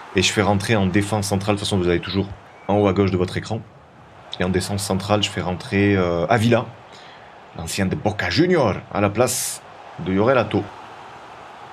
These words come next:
Bien sûr qu'il y a pénalty, bah bien, <laughs> alors là,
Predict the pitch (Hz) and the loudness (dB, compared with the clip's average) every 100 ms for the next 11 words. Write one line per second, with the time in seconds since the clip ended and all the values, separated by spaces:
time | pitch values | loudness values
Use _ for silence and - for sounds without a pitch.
0 | - - - - - - - - - - | -20 -18 -18 -18 -20 -20 -20 -20 -20 -20
1 | - - - - - - - - - - | -20 -20 -20 -20 -20 -20 -20 -20 -20 -20
2 | - - - - - - - - - - | -20 -20 -20 -20 -20 -20 -20 -20 -20 -20
3 | - - - - - - - - - - | -20 -20 -20 -20 -18 -18 -18 -18 -14 -2
4 | 87 147 - - 147 147 143 123 151 120 | 4 4 4 4 4 4 4 4 4 4
5 | 127 160 190 247 226 226 208 196 202 208 | 4 4 4 4 4 4 4 4 4 2